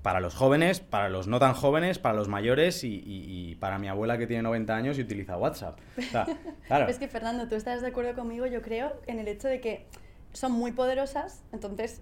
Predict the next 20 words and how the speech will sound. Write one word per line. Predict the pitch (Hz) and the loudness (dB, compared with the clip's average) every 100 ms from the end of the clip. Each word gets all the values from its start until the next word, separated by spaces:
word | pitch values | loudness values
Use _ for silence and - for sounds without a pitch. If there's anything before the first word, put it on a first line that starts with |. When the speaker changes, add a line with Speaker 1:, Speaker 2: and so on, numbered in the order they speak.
| - | -14
Speaker 2:
pues | 214 202 | -12 -8
depende | 202 220 247 | -2 0 0
de | 202 | -4
si | 214 | -4
se | 202 | -6
usa | 202 233 | -4 -2
para | 226 214 | -2 -2
bien | 233 240 - | -2 -4 -6
o | 196 | -6
para | 196 | -6
mal, | 202 220 277 | -4 -4 -4
serán | - 214 202 202 | -10 -8 -6 -2
buenas | 226 220 208 | 0 0 -4
o | 202 | -6
malas, | 240 220 202 | -6 -6 -6
pero | 196 190 | -6 -6
nada | 214 214 214 233 233 | -4 -2 0 0 0
en | 220 | -4
sí | - 254 330 - - - - | -6 -6 -6 -10 -16 -14 -8
Speaker 1:
Hmm. | 107 | -6